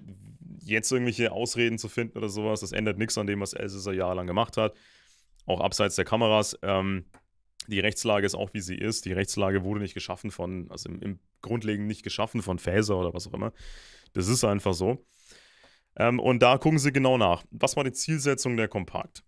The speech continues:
Was wollten die genau hier machen? Und was für eine neue Ordnung hätten die sich gewünscht oder auf was für eine neue Ordnung haben die darauf hingearbeitet? Und vor allem, welche Rolle spielte möglicherweise nach,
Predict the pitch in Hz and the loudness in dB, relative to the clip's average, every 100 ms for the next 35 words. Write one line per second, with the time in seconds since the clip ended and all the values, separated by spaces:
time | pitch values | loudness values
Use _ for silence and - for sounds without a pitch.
0 | _ _ _ 98 127 - 139 139 131 123 | _ _ _ -8 -6 2 2 2 0 0
1 | 120 120 113 104 90 - 82 113 104 92 | 2 4 4 6 4 2 -4 -2 -2 -4
2 | - - - - - 110 113 - 131 113 | -14 -16 -16 -14 -14 -4 -4 0 0 2
3 | 110 120 131 117 117 120 113 113 - _ | 4 4 4 4 2 2 0 -2 -6 _
4 | _ _ _ _ _ _ _ _ - 110 | _ _ _ _ _ _ _ _ -10 -4
5 | 117 113 107 - 101 120 135 - 107 98 | -2 0 -2 -2 2 2 2 2 2 2
6 | 113 - 110 98 101 104 104 104 98 95 | 0 0 0 2 4 4 2 2 2 4
7 | 92 - 131 143 131 113 113 107 104 - | 2 2 0 0 0 0 -2 -4 -6 -2
8 | 127 123 - _ _ _ _ _ - - | 0 -2 -4 _ _ _ _ _ -20 -20
9 | 107 101 143 - 101 92 143 190 104 90 | -6 -2 0 0 2 6 6 6 2 0
10 | - - 123 131 131 113 107 95 - _ | -8 -8 -4 -2 2 4 2 0 -8 _
11 | _ 107 110 117 117 107 101 95 147 139 | _ -8 0 0 2 2 2 4 2 2
12 | 104 98 101 101 | -2 -2 -4 -4